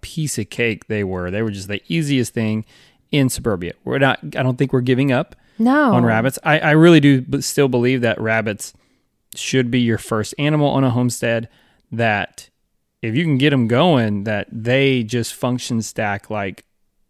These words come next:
Speaker 1: I mean, just better than
Speaker 2: I
Speaker 1: any
Speaker 2: know.
Speaker 1: other animal that you could raise. But Turk, talking about losses, we're not just talking about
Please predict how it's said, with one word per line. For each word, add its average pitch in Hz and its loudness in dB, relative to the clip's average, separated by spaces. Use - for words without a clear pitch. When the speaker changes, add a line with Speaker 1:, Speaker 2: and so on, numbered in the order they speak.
Speaker 1:
I 120 -4
mean, 117 -2
just 113 -8
better 139 4
than 113 -4
Speaker 2:
I 208 2
Speaker 1:
any 202 4
Speaker 2:
know. - -6
Speaker 1:
other 120 0
animal 107 -4
that 110 -6
you 107 -4
could 107 -4
raise. 92 -10
But 156 2
Turk, 190 -4
talking 185 0
about 127 0
losses, 127 0
we're 160 0
not 180 -2
just 156 0
talking 147 -2
about 110 -2